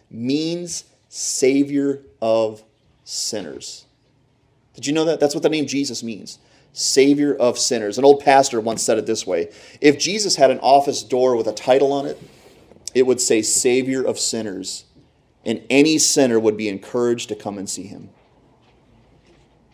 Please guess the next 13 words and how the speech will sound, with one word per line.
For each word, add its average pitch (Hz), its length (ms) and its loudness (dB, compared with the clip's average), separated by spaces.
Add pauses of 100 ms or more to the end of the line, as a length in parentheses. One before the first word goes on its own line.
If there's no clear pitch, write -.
(1160)
Are 107 40 -10
you 113 120 -4
a 113 40 -4
sinner? 117 360 -6 (1800)
Have 113 100 -8
you 113 80 -8
fallen 117 360 2
short 113 280 0
of 107 120 -4
God's 110 260 0
perfect - 440 -6
holy 110 260 -4
law? 107 320 -6